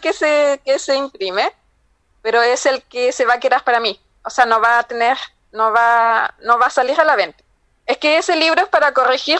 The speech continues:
todo lo que no viste en las pantallas. Porque a veces uno,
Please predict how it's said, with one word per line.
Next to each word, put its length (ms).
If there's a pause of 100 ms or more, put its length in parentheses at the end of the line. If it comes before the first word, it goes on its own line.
todo 220
lo 220
que 340 (320)
no 180
viste 360
en 80
las 140
pantallas. 640 (500)
Porque 220
a 60
veces 360
uno, 1000